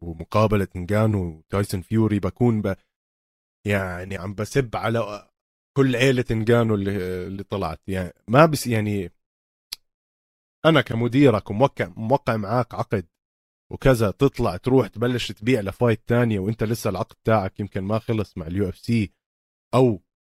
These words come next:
في لك ترتيبات. أنت بطل، أنت بطل بمنظمة، ما بصير تروح تقعد ترتب فايت على جنب. هذه، هاي حركة ما حبيتها أنا من إنجانو، مع إنه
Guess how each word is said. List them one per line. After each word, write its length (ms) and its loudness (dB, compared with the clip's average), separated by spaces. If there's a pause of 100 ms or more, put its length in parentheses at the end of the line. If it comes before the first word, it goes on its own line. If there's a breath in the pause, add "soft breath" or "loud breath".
(100)
في 160 4
لك 160 0
ترتيبات. 540 -2
أنت 200 2
بطل، 420 2 (140)
أنت 200 -4
بطل 380 0
بمنظمة، 600 -2
ما 180 -2
بصير 380 -6
تروح 260 -8
تقعد 200 -6
ترتب 340 -6
فايت 360 0
على 400 0
جنب. 280 -2 (160)
هذه، 340 2
هاي 120 4
حركة 300 0
ما 120 0
حبيتها 460 -4
أنا 80 -4
من 100 -6
إنجانو، 440 0
مع 360 -6
إنه 420 4